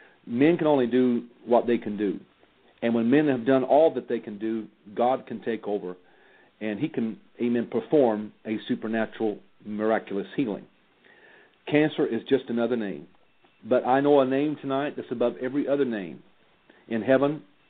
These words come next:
on earth, and below. And that name is Jesus tonight. So I'm going to ask everyone to join me in that name of Jesus right now.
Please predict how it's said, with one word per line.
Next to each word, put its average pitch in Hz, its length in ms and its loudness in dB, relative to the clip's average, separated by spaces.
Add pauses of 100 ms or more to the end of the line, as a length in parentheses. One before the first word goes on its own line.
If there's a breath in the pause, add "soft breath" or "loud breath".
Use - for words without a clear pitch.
(140)
on 104 160 -2
earth, 127 220 2 (180)
and 113 160 -6
below. 101 300 0 (840 loud breath)
And 104 180 -2
that 131 200 4
name 131 200 -6
is 117 160 -6
Jesus 113 400 -8
tonight. 95 340 -12 (520)
So 117 160 -2
I'm 127 240 0
going 135 220 -2
to 131 120 -8
ask 123 280 -6
everyone 127 420 -4
to 120 80 -10
join 127 340 -4
me 110 180 -6
in 107 120 -12
that 104 180 -10
name 107 220 -12
of 92 160 -14
Jesus 104 400 -12
right 110 240 -4
now. 95 300 -12